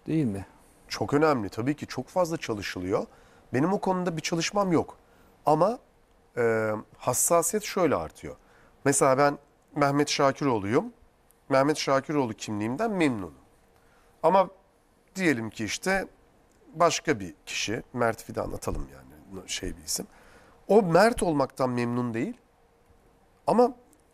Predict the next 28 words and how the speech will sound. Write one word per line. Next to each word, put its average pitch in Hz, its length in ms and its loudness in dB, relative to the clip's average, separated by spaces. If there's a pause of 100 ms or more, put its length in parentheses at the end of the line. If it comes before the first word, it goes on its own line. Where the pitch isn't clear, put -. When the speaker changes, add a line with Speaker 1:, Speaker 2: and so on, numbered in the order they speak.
(160)
Speaker 2:
öbür 156 200 -2
tarafta 180 600 0 (800)
sanal 175 400 4
dünyada 208 300 2
öyle 180 140 2
bir 202 60 -6
karakter 165 440 0
geliştirmiş 180 540 -6
ki - 200 -6 (360)
ondan 220 360 6
da 269 60 -4
çok - 240 -6
memnun. 95 240 -8 (300)
Speaker 1:
Hmm. 110 100 -6 (540)
Speaker 2:
İşte - 420 2 (760)
siber 220 580 2
zorbalık 113 540 -4 (160)
ona 131 240 6
yapıldığında, 104 920 -2 (800)
o 165 140 -2
karakterine 123 600 0
yapıldığında 107 640 -4
bu 147 60 -6
çocuk 170 300 -4
gerçek 123 320 -2
hayatta 107 240 -4
depresyona 95 460 -12
giriyor. - 220 -20